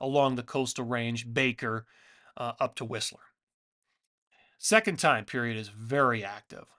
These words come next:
There's a lot of caveats with this. A lot of the numbers have gone up because now we're dealing with, now the southern branch becomes more active.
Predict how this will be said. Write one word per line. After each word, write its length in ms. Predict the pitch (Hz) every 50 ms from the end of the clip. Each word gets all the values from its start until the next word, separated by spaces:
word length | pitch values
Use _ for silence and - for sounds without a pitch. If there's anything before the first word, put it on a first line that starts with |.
| _ _ _ _ _ -
There's 160 | 143 135 131
a 40 | 143
lot 320 | 139 151 156 160 170 190
of 80 | 180 -
caveats 720 | - 170 175 180 180 147 143 135 123 110 104 104 - -
with 140 | - - -
this. 320 | - - - - - -
A 60 | - 127
lot 220 | 135 160 185 196
of 60 | 180
the 60 | 160
numbers 300 | 160 156 147 135 131 117
have 100 | 120 113
gone 240 | 120 131 113 107 104
up 200 | 107 - - - -
because 420 | 131 123 - 151 135 127 120 120
now 240 | 131 135 131 135 135
we're 120 | 131 127
dealing 360 | 127 131 131 123 123 120 120
with, 180 | 117 117 113 -
now 200 | 127 120 113 113
the 80 | 113 117
southern 400 | - - 196 220 180 160 131 113
branch 420 | 117 110 104 98 - - - -
becomes 400 | - 113 - - 123 113 113 107
more 240 | 117 110 110 107 104
active. 420 | 104 98 - - - - - 151